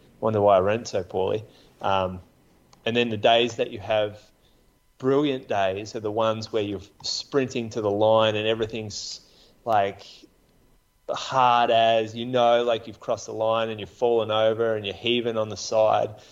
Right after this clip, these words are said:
Um, but you've found the motivation to put yourself at the absolute limit.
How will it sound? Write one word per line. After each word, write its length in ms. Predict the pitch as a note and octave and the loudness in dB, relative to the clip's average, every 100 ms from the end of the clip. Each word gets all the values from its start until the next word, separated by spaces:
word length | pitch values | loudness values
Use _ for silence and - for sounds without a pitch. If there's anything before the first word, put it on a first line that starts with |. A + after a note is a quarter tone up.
| _ _ | _ _
Um, 360 | - F#2 F#2 F#2 G#2+ _ _ _ _ _ _ _ - | -8 -6 -6 -10 -18 _ _ _ _ _ _ _ -10
but 160 | B2 A#2+ | -2 0
you've 160 | A2 G#2 | -2 -4
found 320 | A2+ A2+ A#2 | 2 2 2
the 60 | |
motivation 720 | G#2+ G#2 G2 F#2+ G2+ G#2+ G2+ | -2 -2 -2 0 0 0 -6
to 60 | F#2 | -10
put 300 | - B2+ - | -6 -8 -8
yourself 480 | A2+ A2 G2+ - - _ _ A2+ | -6 -2 0 -2 -10 _ _ -2
at 180 | A2 | -2
the 140 | A2 G#2+ | -2 -2
absolute 520 | G#2 - G#2 G2+ G2+ | -2 -6 -8 -8 -6
limit. 400 | G2+ G#2+ G2 | -6 -4 -6